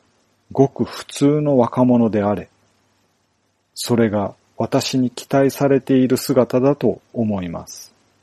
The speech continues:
しかしながら、近頃は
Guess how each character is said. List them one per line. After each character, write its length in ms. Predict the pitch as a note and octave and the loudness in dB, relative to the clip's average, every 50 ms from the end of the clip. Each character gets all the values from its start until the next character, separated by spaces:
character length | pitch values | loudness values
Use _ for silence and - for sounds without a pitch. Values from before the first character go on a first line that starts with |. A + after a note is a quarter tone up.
| _ _ _ _ _ _ _ _ _ _ _ _ _ _ _ _ _ _ _ _ _ _ _ _ - | _ _ _ _ _ _ _ _ _ _ _ _ _ _ _ _ _ _ _ _ _ _ _ _ -12
し 120 | - - | -10 -8
か 140 | - B2+ B2 | -4 -4 -4
し 160 | - - C3+ | -2 -2 -2
な 140 | B2 A#2 A2 | 0 0 0
が 100 | F#2 F2+ | -2 -6
ら、 240 | - A#2+ - G#2+ C3 _ _ _ _ _ _ _ _ _ _ _ _ _ _ _ _ - | -10 -12 -14 -14 -18 _ _ _ _ _ _ _ _ _ _ _ _ _ _ _ _ -10
近 280 | - - - - C3+ B2+ | -8 -6 -2 0 2 2
頃 280 | G#2+ A2 G#2 F#2+ F#2 F2+ | 2 0 -2 -2 -4 -6
は 160 | F2 D#2+ | -8 -10